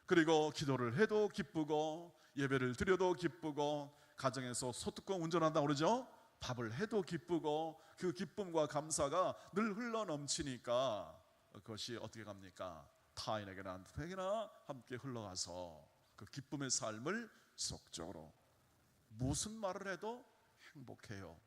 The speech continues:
나는 행복합니다."라고 말할 수 있는 그러한 원동력이 되었다고 하는 것이죠.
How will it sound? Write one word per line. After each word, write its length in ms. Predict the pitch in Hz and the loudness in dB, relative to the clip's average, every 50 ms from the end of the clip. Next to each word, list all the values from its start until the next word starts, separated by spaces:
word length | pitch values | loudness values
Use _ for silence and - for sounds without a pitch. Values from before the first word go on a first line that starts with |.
| _ _ _ _ | _ _ _ _
나는 360 | 107 127 135 160 180 185 180 170 _ _ _ _ _ - | -6 -4 -2 -2 -4 -6 -10 -16 _ _ _ _ _ -14
행복합니다."라고 1500 | - 190 180 170 170 - - - 175 165 156 147 160 156 151 139 127 131 131 151 147 143 180 233 262 - - - - - - | -14 -10 -8 -8 -10 -10 -10 -14 -12 -12 -6 0 2 2 4 4 2 2 2 2 2 4 4 2 0 -2 -8 -16 -20 -14 -8
말할 300 | - 117 117 117 117 110 | -6 -2 -2 0 0 -2
수 220 | - - - 127 - 139 | -2 -4 -6 -6 -6 -8
있는 520 | 135 131 123 127 160 160 120 98 90 87 87 - _ _ _ _ _ _ _ _ _ _ - - - _ - | -6 -4 -2 -2 -2 -2 -2 -6 -12 -16 -20 -20 _ _ _ _ _ _ _ _ _ _ -20 -20 -18 _ -8
그러한 380 | 131 120 120 120 123 127 113 110 | -4 -2 -2 0 0 -2 -2 -4
원동력이 720 | 123 131 135 131 135 139 139 131 117 110 123 135 139 139 | -2 -2 -2 -2 -2 -2 -4 -4 -4 -6 -8 -8 -8 -8
되었다고 380 | - 123 117 110 - - 107 104 | -8 -8 -8 -8 -6 -8 -8 -8
하는 120 | 98 98 | -8 -8
것이죠. 720 | 95 98 92 - - - 101 95 85 80 69 73 80 73 | -8 -10 -8 -8 -8 -8 -8 -8 -8 -8 -10 -14 -18 -20